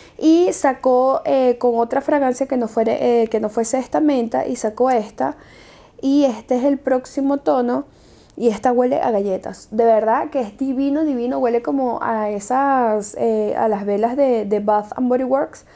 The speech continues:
De verdad que es muy bueno. En primeras, o sea, como que, eh, la primera vez que tú, eh, puedes agarrar los, los labiales, te das cuenta que es una fórmula cremosa. Entonces, es decir, que si tú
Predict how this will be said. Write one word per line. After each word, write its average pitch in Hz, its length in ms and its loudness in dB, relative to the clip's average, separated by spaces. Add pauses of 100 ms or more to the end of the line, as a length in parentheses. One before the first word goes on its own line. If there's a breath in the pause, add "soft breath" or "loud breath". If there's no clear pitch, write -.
(300 loud breath)
De 220 100 4
verdad 208 260 4
que 214 80 -6
es 214 220 -6
muy 226 200 2
bueno. 175 360 -2 (1160 loud breath)
En 330 240 2
primeras, 339 720 2
o 262 60 0
sea, 247 400 0 (640)
como 277 320 2
que, 277 640 4
eh, - 20 2
la 269 180 2
primera 277 420 0
vez 359 280 -2
que 339 140 -2
tú, 330 480 2
eh, 285 260 4 (100)
puedes 254 360 2
agarrar 247 400 2
los, 285 360 2
los 247 180 0
labiales, 254 460 0
te - 60 -2
das 233 160 0
cuenta 277 320 -2
que 262 80 -2
es 233 60 -2
una 247 200 -2
fórmula 277 440 -2
cremosa. 202 580 -2
Entonces, 233 460 -2
es 220 80 -4
decir, 233 400 -4
que - 160 -10
si 214 160 -8
tú 240 380 0